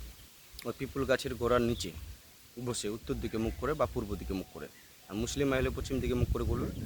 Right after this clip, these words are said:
আর হিন্দু ভাই হলে আমাদের পূর্ব দিকে, নাহলে উত্তর দিকে, ঠিক আছে? আর সামনে কিন্তু পাঁচ ফল নিয়ে যাবে, আর ধূপকাঠি, চেরাগ জ্বালাতে হবে না বা মোমবাতি জ্বালাতে হবে না, কিন্তু পোশাক থাকবে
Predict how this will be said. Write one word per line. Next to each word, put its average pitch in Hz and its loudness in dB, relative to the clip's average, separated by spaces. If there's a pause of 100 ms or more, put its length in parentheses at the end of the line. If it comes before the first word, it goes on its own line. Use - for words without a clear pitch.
(340)
আর 92 -6
হিন্দু 127 0
ভাই 131 2
হলে 120 4
আমাদের 117 -4
পূর্ব 123 -6 (100)
দিকে, 147 -4
নাহলে 127 4 (260)
উত্তর 117 -4
দিকে, - -10 (500)
ঠিক 190 0
আছে? 170 -4 (840)
আর - -4
সামনে 135 4
কিন্তু 127 -2
পাঁচ 117 4 (240)
ফল 123 4
নিয়ে 110 2
যাবে, 87 0 (1300)
আর 92 -6
ধূপকাঠি, 110 -4 (2250)
চেরাগ 123 6
জ্বালাতে 123 2
হবে 120 0
না 147 2
বা 101 4
মোমবাতি 113 4
জ্বালাতে 95 0
হবে - -4
না, 87 -8 (1400)
কিন্তু 113 -4 (100)
পোশাক 131 4
থাকবে 123 -4